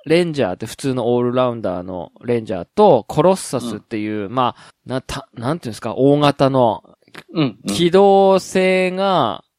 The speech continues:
Speaker 1: ない代わりに、
Speaker 2: うん。
Speaker 1: まあ、防御、防御力が高くて、そしてなんか、なんだろう、パワーっていうか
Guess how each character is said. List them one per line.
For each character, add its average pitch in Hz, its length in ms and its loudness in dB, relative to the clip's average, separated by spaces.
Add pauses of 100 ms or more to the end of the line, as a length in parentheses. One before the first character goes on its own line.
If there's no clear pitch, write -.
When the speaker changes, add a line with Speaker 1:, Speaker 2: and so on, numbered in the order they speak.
(200)
Speaker 1:
な 160 200 4
い 170 80 0
代 147 180 2
わ 147 120 6
り 147 120 0
に、 185 480 -4 (280)
Speaker 2:
う 143 80 -2
ん。 101 100 -4
Speaker 1:
ま 143 60 0
あ、 135 40 2
防 139 260 6
御、 147 300 -2
防 135 320 2
御 143 140 0
力 127 240 -4
が 107 100 -10
高 120 320 -10
く - 160 -20
て、 160 220 0
そ 143 160 -6
し - 120 -10
て 120 240 -2
な 113 120 -8
ん 110 60 -16
か、 92 240 -8 (320)
な 113 100 -8
ん 113 60 -10
だ 107 80 -4
ろ 95 60 -8
う、 - 40 -16
パ 143 180 2
ワ 104 220 2
ー - 40 -12
っ - 20 -20
て - 120 -12
い 101 40 -6
う 98 80 -6
か 98 400 -6